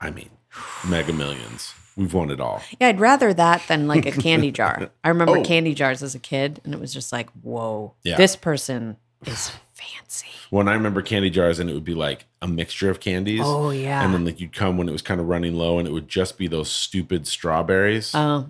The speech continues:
Speaker 2: mm, mm,
Speaker 1: The,
Speaker 2: mm.
Speaker 1: in the package, remember those? Had the jelly in the middle?
Speaker 2: Yeah.
Speaker 1: Sick.
Speaker 2: No, thank you.
Speaker 1: And then what would the other one be? I don't know, some other terrible candy
Speaker 2: Yeah.
Speaker 1: that no one would want.
Speaker 2: Yep.
Speaker 1: Um, coming up after the, uh, our main segment,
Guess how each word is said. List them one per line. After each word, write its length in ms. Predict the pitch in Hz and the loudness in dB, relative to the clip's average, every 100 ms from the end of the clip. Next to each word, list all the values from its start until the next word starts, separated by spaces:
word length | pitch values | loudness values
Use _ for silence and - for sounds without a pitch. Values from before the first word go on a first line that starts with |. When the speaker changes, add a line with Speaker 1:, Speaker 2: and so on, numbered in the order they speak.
| - | -6
Speaker 2:
mm, 160 | 80 80 | -6 -4
mm, 200 | 76 90 | -2 2
Speaker 1:
The, 80 | 98 | 2
Speaker 2:
mm. 80 | 98 | 2
Speaker 1:
in 80 | |
the 80 | 95 | 0
package, 420 | - 87 - 113 | 0 -2 0 -2
remember 240 | 104 107 107 | -2 -2 0
those? 140 | 110 | 0
Had 120 | 92 | -2
the 60 | 82 | -8
jelly 360 | 69 80 82 92 | -4 -2 0 0
in 80 | |
the 60 | 98 | 0
middle? 260 | 104 104 147 | -2 0 0
Speaker 2:
Yeah. 240 | 147 139 | 2 2
Speaker 1:
Sick. 400 | 135 90 80 - | 2 0 0 -2
Speaker 2:
No, 160 | 151 147 | -2 -2
thank 240 | 143 127 | -4 -6
you. 140 | 139 131 | -8 -2
Speaker 1:
And 140 | 95 | 0
then 160 | 90 87 | 0 0
what 100 | 85 | -4
would 100 | 82 | -4
the 80 | 82 | -6
other 120 | 80 | -6
one 140 | 78 71 | -8 -10
be? 240 | 71 71 _ _ - | -14 -16 _ _ -8
I 40 | 92 | -6
don't 60 | 73 | -4
know, 40 | |
some 240 | - 104 | 0 2
other 140 | 85 78 | 2 -2
terrible 480 | - - 82 76 71 | -6 -4 -2 -2 -6
candy 420 | - 73 65 62 | -6 -8 -8 -6
Speaker 2:
Yeah. 100 | - | -4
Speaker 1:
that 60 | 139 | -4
no 80 | 67 | -6
one 120 | 65 | -10
would 100 | 65 | -10
want. 260 | - 64 - - | -10 -10 -14 -12
Speaker 2:
Yep. 220 | - - _ _ _ - _ | -8 -8 _ _ _ -20 _
Speaker 1:
Um, 300 | - 80 80 - _ - _ - | -6 -4 -6 -10 _ -20 _ -8
coming 280 | 101 143 156 | -2 2 4
up 160 | 131 101 | 2 2
after 400 | 101 - 104 92 | -2 -2 -2 -2
the, 300 | 87 85 76 | 0 2 2
uh, 280 | 76 71 - | 2 0 -4
our 120 | 85 85 | -4 -2
main 260 | 85 85 | -2 -2
segment, 460 | - 92 82 67 | 0 0 0 -4